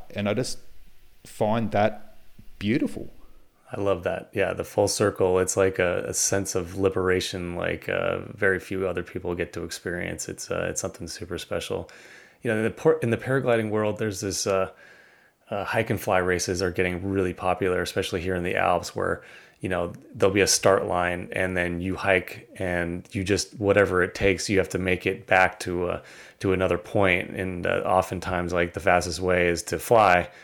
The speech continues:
Speaker 2: but sometimes it's just running or whatever. And, mm, you know, I'm personally really into the fitness aspect of, of, uh, of climbing and hiking and flying. Um, it would be interesting to see some sort of Sky Derby format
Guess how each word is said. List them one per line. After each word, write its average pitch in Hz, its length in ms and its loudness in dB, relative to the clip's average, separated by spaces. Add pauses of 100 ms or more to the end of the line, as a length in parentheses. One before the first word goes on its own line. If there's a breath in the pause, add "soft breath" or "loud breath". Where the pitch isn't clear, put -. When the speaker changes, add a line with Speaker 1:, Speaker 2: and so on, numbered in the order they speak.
(120 loud breath)
Speaker 2:
but 92 140 0
sometimes 92 420 2
it's 90 80 -4
just 90 200 -2
running 90 360 0
or 85 80 -2
whatever. 87 380 2
And, 85 160 -4 (880 loud breath)
mm, - 680 -8
you 117 100 -2
know, 95 160 2
I'm 120 540 2 (240)
personally 104 720 4
really 98 320 2
into 98 180 -2
the 92 100 0
fitness - 400 0
aspect 92 560 0
of, 90 220 -4
of, 90 260 -4
uh, 90 360 -2
of - 220 -8
climbing 95 580 -2
and 95 260 -6
hiking 92 540 -2
and 90 320 -6
flying. 92 480 -4 (480 loud breath)
Um, 92 240 -4
it 95 80 0
would 107 100 2
be 110 120 4
interesting 104 360 -2
to 92 80 -4
see 90 320 0
some 90 240 -4
sort 95 240 0
of 85 80 -4
Sky 90 320 0
Derby 87 580 -2
format 92 800 0